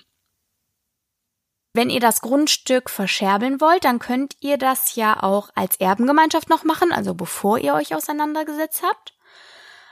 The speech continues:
Und dann den Erlös unter euch nach Anteilen am Erbe aufteilen. Auch das wäre eine Auseinandersetzung. Das Gleiche gilt dann übrigens auch für Bankguthaben, wenn das zum Beispiel auf mehreren Banken liegt. Also der Grundstein bei allem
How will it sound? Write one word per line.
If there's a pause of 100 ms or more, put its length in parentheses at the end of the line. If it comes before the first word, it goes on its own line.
(140)
Und
dann
den
Erlös
unter
euch
nach
Anteilen
am
Erbe
aufteilen.
Auch
das
wäre
eine
Auseinandersetzung. (1200)
Das
Gleiche
gilt
dann
übrigens
auch
für
Bankguthaben, (600)
wenn
das
zum
Beispiel
auf
mehreren
Banken
liegt.
Also
der
Grundstein
bei
allem